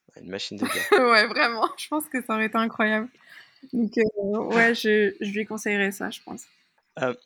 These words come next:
Speaker 1: lorsqu'on a préparé cet épisode ensemble, on a quand même eu un échange, euh, un peu plus, euh,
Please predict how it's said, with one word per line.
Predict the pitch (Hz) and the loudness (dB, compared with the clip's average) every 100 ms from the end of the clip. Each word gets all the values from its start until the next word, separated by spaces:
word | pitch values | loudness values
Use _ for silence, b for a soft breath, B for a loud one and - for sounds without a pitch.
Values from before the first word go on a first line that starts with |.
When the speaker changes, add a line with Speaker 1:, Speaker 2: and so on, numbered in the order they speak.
| _ - - | _ -8 -2
Speaker 1:
lorsqu'on | 117 - 180 | -2 0 -2
a | |
préparé | 170 123 147 | -2 -2 -2
cet | - | -4
épisode | 101 104 98 | -8 -4 -4
ensemble, | 101 - 131 - _ - - | -4 -6 -8 -14 _ -20 -12
on | 104 | -10
a | |
quand | - | -6
même | 127 | -6
eu | 101 | -6
un | |
échange, | 92 - 113 98 | -8 -6 -8 -8
euh, | 90 - _ _ _ _ _ _ _ - | -12 -18 _ _ _ _ _ _ _ -10
un | 98 | -10
peu | 107 | -10
plus, | - 113 104 | -12 -10 -10
euh, | 87 | -12